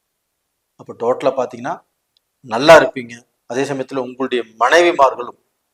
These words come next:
தங்கம் வாங்கலாம், வைரம் வாங்கலாம், வைடூரியம் வாங்கலாம்.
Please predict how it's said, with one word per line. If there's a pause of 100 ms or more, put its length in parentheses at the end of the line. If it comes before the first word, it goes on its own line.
(1160)
தங்கம்
வாங்கலாம், (300)
வைரம்
வாங்கலாம், (280)
வைடூரியம்
வாங்கலாம்.